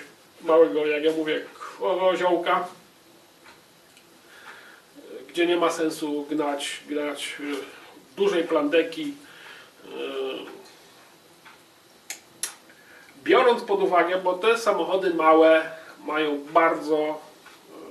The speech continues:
bardzo, bardzo dużą zaletę, jedną na pewno, spalanie.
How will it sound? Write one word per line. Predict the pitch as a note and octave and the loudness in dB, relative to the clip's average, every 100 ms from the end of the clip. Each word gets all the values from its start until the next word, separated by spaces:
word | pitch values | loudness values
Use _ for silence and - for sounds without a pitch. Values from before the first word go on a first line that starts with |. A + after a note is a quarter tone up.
| - - D#3 | -20 -12 0
bardzo, | E3 E3 D3+ D#3 D#3 - C#3 | 0 0 0 0 -2 -6 -16
bardzo | D3 E3 F3 E3 D#3+ | 0 4 4 2 -2
dużą | D#3 D#3+ D3+ D#3 C#3 | -2 0 2 0 -4
zaletę, | D3 D3 C#3+ - C#3 | -4 -2 -2 -4 -8
jedną | C#3 D#3 D3 D3 D#3+ F3 | -2 -2 0 0 0 -2
na | D#3 D3+ | -8 -8
pewno, | - C3+ A#2 - - - - - - | -6 -6 -8 -18 -20 -20 -20 -20 -18
spalanie. | - - - E3+ - - | -18 2 4 6 4 -2